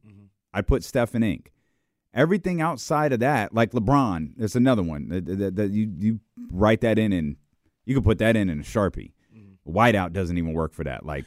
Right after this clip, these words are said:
Speaker 2: if LeBron wants to do it, he gets to do it.
Speaker 1: <laughs> Yeah.
Speaker 2: Everything else, I think, is when, when you lose,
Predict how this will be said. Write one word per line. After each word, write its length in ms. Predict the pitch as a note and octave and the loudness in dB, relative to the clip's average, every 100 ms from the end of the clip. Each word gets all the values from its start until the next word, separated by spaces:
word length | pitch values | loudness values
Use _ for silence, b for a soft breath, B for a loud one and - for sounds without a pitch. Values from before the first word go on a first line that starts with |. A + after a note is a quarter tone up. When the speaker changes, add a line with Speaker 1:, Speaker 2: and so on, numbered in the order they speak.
| - | -10
Speaker 2:
if 140 | F2 F2+ | -8 -2
LeBron 340 | F#2+ A#2+ C3+ | 4 4 4
wants 260 | C3+ C3 - | 4 0 -2
to 80 | A#2 | 0
do 220 | E3 A2+ | 2 2
it, 80 | G2 | 0
he 80 | G2+ | -2
gets 220 | A2+ - | -2 -2
to 80 | G#2 | -2
do 220 | A#2+ G#2+ | 0 0
it. 160 | - - | -2 -12
Speaker 1:
<laughs> 60 | _ | _
Yeah. 500 | G#2 G2 _ _ - F3+ | -20 -20 _ _ 2 2
Speaker 2:
Everything 480 | G3+ G3+ F3 C#3+ | 4 -2 -2 -2
else, 240 | D#3 C#3+ B2+ | 0 -2 0
I 80 | A2 | 0
think, 240 | A#2 G#2+ | 0 -2
is 220 | G#2 - _ | -2 -6 _
when, 600 | G#2 G2+ G2 A#2+ C#3+ D2 | -20 -8 2 2 2 0
when 160 | A#2 B2 | 2 4
you 160 | D#3+ G3+ | 4 4
lose, 640 | C4+ B3+ B2 G#2 - - | 4 4 2 -2 -8 -20